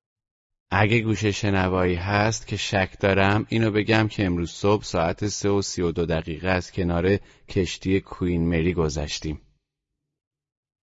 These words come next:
در صدایش، مانند صدای بعضی بچه‌های کوچک،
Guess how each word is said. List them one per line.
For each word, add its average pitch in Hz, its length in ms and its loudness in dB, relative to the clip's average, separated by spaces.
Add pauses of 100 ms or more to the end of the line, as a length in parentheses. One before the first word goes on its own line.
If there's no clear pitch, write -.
(120)
در 76 120 2
صدایش، 92 640 4 (400)
مانند 120 380 6
صدای 90 360 6
بعضی 82 300 2
بچه‌های 73 540 -2
کوچک، - 520 -4